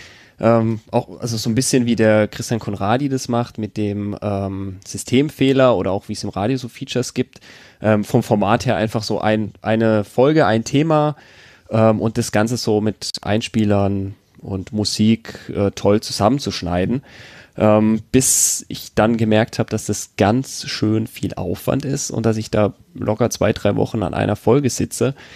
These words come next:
was jetzt auch momentan so ein bisschen dazu führt, dass ich da, ähm, so ein bisschen eine Hemmung habe, da groß weiterzumachen, weil ich einfach nicht zwei, drei Wochen Zeit habe,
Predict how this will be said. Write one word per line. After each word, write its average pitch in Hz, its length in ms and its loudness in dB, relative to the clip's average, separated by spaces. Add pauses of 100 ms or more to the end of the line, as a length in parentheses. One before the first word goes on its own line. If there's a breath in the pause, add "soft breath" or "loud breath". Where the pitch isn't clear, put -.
(280 loud breath)
was 113 260 0
jetzt - 260 2
auch 127 140 2
momentan 120 480 2
so 123 60 0
ein - 20 0
bisschen 117 220 -2
dazu 113 240 0
führt, 123 240 0
dass 113 100 -2
ich 117 100 -10
da, 104 380 2 (260)
ähm, 101 380 -2
so 107 140 -6
ein 101 40 -4
bisschen 104 280 -2
eine 101 80 2
Hemmung 123 280 2
habe, - 180 0
da 104 120 4
groß 120 340 0
weiterzumachen, 104 640 0
weil 101 100 0
ich - 120 -6
einfach 110 240 -2
nicht 107 180 -8
zwei, 104 180 2
drei 101 200 0
Wochen 101 260 -2
Zeit 117 380 0
habe, 98 400 0